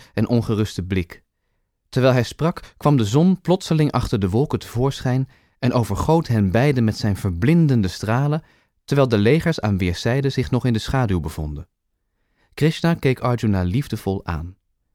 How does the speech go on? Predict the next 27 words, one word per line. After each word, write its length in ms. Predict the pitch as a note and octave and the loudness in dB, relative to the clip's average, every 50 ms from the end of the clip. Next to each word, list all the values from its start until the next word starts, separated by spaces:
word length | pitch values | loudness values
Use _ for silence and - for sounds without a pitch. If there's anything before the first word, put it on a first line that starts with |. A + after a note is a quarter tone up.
| _ _ _ _ _ _ _ | _ _ _ _ _ _ _
Hij 160 | - A2+ A2+ | 0 0 0
voelde 380 | F#2+ F#2+ A#2+ D3+ F3+ F#3 F3+ E3 | 2 2 0 2 2 2 2 2
het 200 | C#3 C3 - - | 2 0 0 0
enorme 460 | A2+ G#2 G#2+ B2+ D3+ D#3 D3+ D3 B2+ | 0 0 2 2 4 4 4 2 2
verlangen 480 | - - G2+ F2+ F#2 A2+ B2 C#3 C3 - | 0 -2 -2 0 0 0 2 2 0 0
in 140 | A2 A2+ | 0 -2
Arjuna's 460 | - G#2+ A2 F#2+ - F#2 F2 E2+ E2+ - | 0 0 -2 -2 -2 -2 -2 -2 -4 -4
hart 320 | - G2 B2 - - - _ _ _ _ _ _ _ _ | -4 -6 -6 -6 -10 -20 _ _ _ _ _ _ _ _
en 140 | - B2+ B2 | -2 0 0
hij 220 | A#2+ B2 A#2 G#2+ F#2 | 2 2 2 2 2
wist 380 | G#2+ C3 D#3+ - - - - _ _ _ _ _ _ _ | 0 0 -2 -2 -6 -16 -18 _ _ _ _ _ _ _
dat 160 | - B2 A#2 | -2 -2 0
het 100 | A#2+ G#2 | 0 0
nu 140 | A2 A2 G#2 | 0 2 2
niet 200 | A2+ D#3 F#3 F#3+ | 2 2 2 2
lang 200 | A#2 C3 C#3 D3 | 2 0 2 2
meer 120 | C#3 A#2+ | 2 0
zou 160 | G#2+ - G2 F2+ | 0 0 -2 -2
duren 360 | D#2+ F#2+ G#2+ B2 C3 C#3 C3 | 0 0 -2 0 -2 -4 -4
voordat 340 | - - C#3 C#3+ C3 B2 - | -2 0 0 0 0 0 -2
de 120 | - G#2 F2 | -4 -6 -4
bloem 300 | D#2+ F#2+ A2+ C#3 D3+ C#3+ | -2 -2 0 0 0 0
van 160 | - A#2 G#2 | 0 -2 -2
de 100 | F#2+ - | -2 -2
eenheid 400 | - A2+ A#2 C3 B2 A2 G2+ - | -4 -2 -2 0 0 -2 -2 -4
met 160 | - F2+ - - | -6 -8 -8 -6
God 320 | - G#2+ A2 - - - | -6 -6 -6 -6 -10 -20